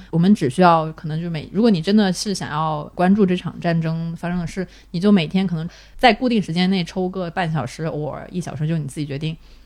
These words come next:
Speaker 1: 然后来统一的看一些比较权威的地方发布的东西就好。因为有很多信息就是它在发布了之后，可能会又出来一个新的信息，它就会推翻掉。就如果你是实时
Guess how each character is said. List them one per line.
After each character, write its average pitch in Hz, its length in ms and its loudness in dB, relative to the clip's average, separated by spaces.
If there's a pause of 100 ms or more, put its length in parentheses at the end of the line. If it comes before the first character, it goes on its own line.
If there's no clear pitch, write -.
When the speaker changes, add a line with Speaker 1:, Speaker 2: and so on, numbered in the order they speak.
Speaker 1:
然 160 160 0
后 196 220 2
来 151 340 -2 (240)
统 151 260 -6
一 208 220 4
的 202 120 0
看 190 260 -6
一 160 100 -6
些 165 420 -6 (200)
比 175 140 -2
较 190 160 2
权 160 280 -10
威 180 140 -2
的 175 100 0
地 180 140 0
方 170 160 0
发 180 180 2
布 190 140 -2
的 165 80 0
东 175 240 2
西 - 100 -4
就 - 140 -8
好。 147 100 -4
因 208 120 2
为 240 80 10
有 233 100 6
很 170 180 -2
多 180 220 6 (240)
信 226 300 6
息 214 160 -4
就 214 100 0
是 208 80 2
它 214 160 -2
在 208 160 0
发 220 220 4
布 226 100 -2
了 196 80 2
之 196 160 -4
后， 190 260 -2 (160)
可 - 140 -4
能 156 180 0
会 196 320 -2 (340)
又 247 220 4
出 233 140 -2
来 196 100 4
一 170 60 0
个 185 60 2
新 233 180 2
的 214 100 6
信 185 160 2
息， 175 80 4
它 185 140 2
就 190 100 2
会 185 140 4
推 196 240 2
翻 208 240 -2
掉。 208 180 -2 (140)
就 - 100 -2
如 220 100 4
果 233 100 8
你 240 120 0
是 226 140 -2
实 196 320 0
时 165 320 -4